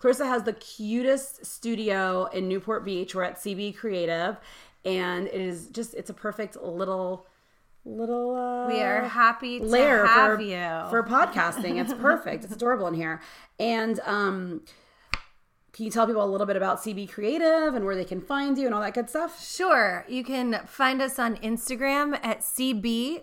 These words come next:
Speaker 2: creative dot agency, and we do all kinds of fun design stuff.
Speaker 1: Yeah, you guys have, she has an awesome Instagram. You guys need to check it out, especially if you
Speaker 2: Thank
Speaker 1: like
Speaker 2: you.
Speaker 1: home decor, logo. The, it's just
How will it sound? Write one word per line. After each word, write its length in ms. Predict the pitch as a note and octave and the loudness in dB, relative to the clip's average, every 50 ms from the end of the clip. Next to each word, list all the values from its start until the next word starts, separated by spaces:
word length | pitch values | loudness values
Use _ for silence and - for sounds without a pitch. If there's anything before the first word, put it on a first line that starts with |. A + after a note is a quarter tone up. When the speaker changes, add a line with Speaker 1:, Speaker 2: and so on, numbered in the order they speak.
| _ _ - | _ _ -20
Speaker 2:
creative 760 | - - C4 A#3+ A3+ G#3+ G3+ G3+ A3 A#3 B3 B3 A3 F#3 - | -8 -6 -4 -2 0 0 -2 -2 -2 -2 -4 -4 -6 -6 0
dot 300 | - G#3+ G3+ G#3 G3+ - - - _ | 4 6 6 6 4 0 -6 -10 _
agency, 840 | G#3 G3+ F#3 F3+ - F#3+ F#3 F#3 F3+ - - G3+ G#3 A3+ C4 F4 G4 G4 - _ _ | -2 -2 -2 -2 -4 -6 -6 -6 -6 -6 -6 -4 -4 -4 -2 -4 -6 -6 -10 _ _
and 260 | G3+ A3 G#3+ G#3+ G#3+ | -4 -2 -2 0 0
we 120 | G#3+ G#3+ G#3+ | 0 0 0
do 180 | G3+ A3 G#3 - | 0 -2 -2 2
all 240 | - G3+ G3+ G#3 | 4 4 4 4
kinds 360 | G3+ G3 G3 G#3+ G#3 G3+ F#3+ G3 | 4 0 -4 -4 -4 -4 -6 -6
of 100 | G3 F#3 | -8 -8
fun 460 | - - - F#3 F#3 F#3 F#3 F#3 - - F#3+ | -10 -6 -4 -4 -2 -2 -4 -6 -8 -10 -12
design 520 | E3+ - F3 F3 E3+ F3+ D#3+ E3 D#3+ D#3+ D#3+ | -10 -8 -8 -6 -4 -2 -2 -2 -4 -6 -8
stuff. 840 | - - - D#3 - - - D3+ - - - - - - - - _ _ _ _ | -10 -10 -8 -8 -8 -8 -10 -12 -16 -18 -20 -20 -20 -20 -20 -20 _ _ _ _
Speaker 1:
Yeah, 120 | - A3 G#3+ | 0 2 2
you 100 | G3 A3 | 4 4
guys 120 | A#3+ A#3+ B3 | 4 4 4
have, 160 | C4+ B3 - | 2 0 0
she 100 | - C4+ | 2 2
has 100 | C4 C4+ | 4 4
an 120 | C#4+ C4+ A3+ - - | 4 2 0 2 2
awesome 520 | G3 F3+ E3+ F3+ E3+ - F3+ F3 E3+ E3 | 2 4 4 2 0 0 -2 0 0 -2
Instagram. 720 | D#3 D#3 D#3 D3+ - - D3+ D3+ D3 C#3+ D3 C#3+ C#3+ D3 D3+ - _ | -2 -2 -4 -4 -4 -6 -6 -4 -4 -4 -4 -4 -6 -6 -8 -10 _
You 180 | D3+ D3+ D3 | -8 -6 -6
guys 220 | D3 D3 C#3+ C3+ D3 | -4 -6 -6 -8 -8
need 80 | C#3 | -10
to 60 | - D#3 | -10 -10
check 200 | - D3 C#3 - | -10 -10 -6 -6
it 60 | D3+ | -6
out, 120 | D3 - | -6 -6
especially 380 | D#3 - - F3 E3+ - G3 F3+ | -6 -4 -4 -4 -2 -2 -4 -4
if 100 | E3 E3+ | -4 -4
you 120 | F3 E3 D#3+ | -4 -4 -2
Speaker 2:
Thank 260 | D#3+ D#3+ D#3 D3+ - | -2 -2 -4 -6 -8
Speaker 1:
like 80 | - | -14
Speaker 2:
you. 300 | G3+ F#3 F#3 F3+ F3 F3 | -14 -12 -12 -12 -12 -4
Speaker 1:
home 240 | F3 D#4 D#4+ D#4 D4+ | 0 2 6 6 6
decor, 680 | C4+ C#4+ - - B3+ C4 B3 A#3 A#3 A3+ A3+ A3 A3 G#3 - | 4 4 2 2 4 6 8 8 8 8 8 8 6 4 0
logo. 580 | G#3 G#3+ A3+ A3+ A3+ G#3+ G#3+ A3+ G#3+ G3+ - | 0 0 2 2 2 2 2 2 2 2 0
The, 140 | G3 F3+ F3 - - | -2 -4 -10 -10 -16
it's 160 | D#3+ D#3 - - | -16 -16 -14 -6
just 320 | - F3 D#3+ - - - | -4 -4 -4 -4 -10 -18